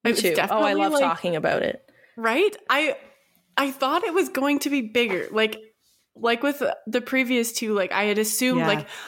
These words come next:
Speaker 2: hundreds of thousands of people had
Speaker 3: Mm-hmm.
Speaker 2: been, um, executed as a witch. And, like, the whole burning alive on a stake thing is such a, like, predominant thing with witches, but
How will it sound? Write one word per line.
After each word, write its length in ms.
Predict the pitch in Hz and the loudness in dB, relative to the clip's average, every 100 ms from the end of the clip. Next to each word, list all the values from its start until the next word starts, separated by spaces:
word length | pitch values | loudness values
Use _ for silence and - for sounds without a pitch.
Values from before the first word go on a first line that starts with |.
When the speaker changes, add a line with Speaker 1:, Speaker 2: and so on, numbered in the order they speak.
| - - | -18 -18
Speaker 2:
hundreds 680 | - - 226 233 208 208 196 | -10 -2 2 2 2 0 0
of 140 | 190 | -4
thousands 640 | - 208 196 202 190 196 190 | -2 0 2 0 -2 -2 -2
of 160 | 185 | -4
people 640 | - 277 285 160 123 208 - - _ - | 0 0 2 0 0 0 -6 -20 _ 0
had 200 | 214 214 | 2 4
Speaker 3:
Mm-hmm. 100 | 190 | 4
Speaker 2:
been, 360 | 208 202 180 - _ _ _ _ | 2 0 -4 -8 _ _ _ _
um, 400 | - 214 107 - - _ - | -4 -2 -4 -8 -14 _ -2
executed 800 | - - 220 226 196 185 185 - - _ - | 0 0 -2 0 0 0 -2 -10 -16 _ -4
as 200 | 196 196 | -2 -2
a 40 | |
witch. 400 | 185 196 151 - - | -2 -2 -2 -4 -4
And, 160 | 214 208 | -2 0
like, 320 | 196 196 - | 0 -2 -6
the 60 | 214 | -4
whole 240 | 233 220 | 0 -2
burning 420 | 196 208 202 208 | 0 0 2 2
alive 340 | 196 180 185 185 | 0 0 0 0
on 120 | 180 | -2
a 80 | 190 | -2
stake 420 | - 214 220 214 | -2 0 0 0
thing 240 | 185 175 | -2 0
is 140 | 190 - | -2 -2
such 220 | 190 196 | -2 0
a, 160 | 185 165 | 0 2
like, 480 | 151 117 - - _ _ _ | 0 0 -2 -12 _ _ _
predominant 800 | - 220 196 175 185 190 175 - - - - | -4 -2 0 0 0 0 0 -4 -14 -20 -2
thing 260 | 190 190 214 | 0 2 0
with 200 | 233 233 | -2 -2
witches, 380 | 240 247 294 277 | -2 0 -2 -2
but 340 | 220 190 | 0 0